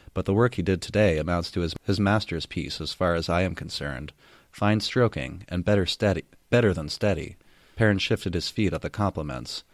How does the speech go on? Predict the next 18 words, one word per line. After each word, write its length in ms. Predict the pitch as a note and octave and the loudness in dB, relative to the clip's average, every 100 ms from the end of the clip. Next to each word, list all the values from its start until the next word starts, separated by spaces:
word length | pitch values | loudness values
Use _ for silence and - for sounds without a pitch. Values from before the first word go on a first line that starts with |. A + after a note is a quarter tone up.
| _ | _
and 100 | F#2 | -4
the 40 | F2 | -4
smith 280 | - G#2 - | -2 -2 -2
grinned 260 | G#2 G2 | -2 0
at 120 | D#2+ F2 | -2 -6
him. 300 | C2+ B1 - _ _ _ | -8 -12 -16 _ _ _
Serene 300 | - G#2+ G#2 | -2 2 2
stared 260 | - G#2+ G2 | 2 2 2
at 80 | F#2 | 2
the 80 | |
both 260 | F2 G#2 G2 | 2 2 0
of 120 | D#2+ | -4
them 160 | C#2+ D2 | -8 -8
with 100 | D2+ | -6
a 60 | D#2+ | -2
lack 300 | E2+ F2 E2 | -2 -2 -4
of 100 | - | -8
comprehension. 800 | E2+ E2 D#2 F#2+ F2 - - | -8 -6 -4 -4 -4 -10 -12